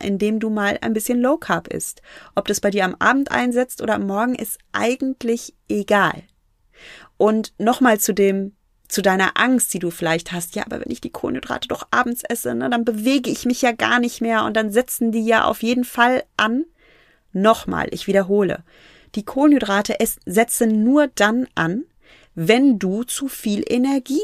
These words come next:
zuführst, wenn du also mehr isst, als dein Körper braucht. Ja,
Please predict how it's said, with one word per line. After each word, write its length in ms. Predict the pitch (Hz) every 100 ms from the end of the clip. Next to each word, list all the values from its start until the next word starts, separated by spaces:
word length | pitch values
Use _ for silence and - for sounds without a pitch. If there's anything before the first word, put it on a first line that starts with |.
| -
zuführst, 920 | - 220 196 175 - 196 185 247 -
wenn 140 | 226
du 60 | 240
also 280 | - 202 208
mehr 340 | 202 214 -
isst, 220 | 214 -
als 140 | 196 -
dein 160 | 202
Körper 340 | 202 196 196 196
braucht. 560 | - 165 - - - - _ _ _ _
Ja, 280 | - 269 170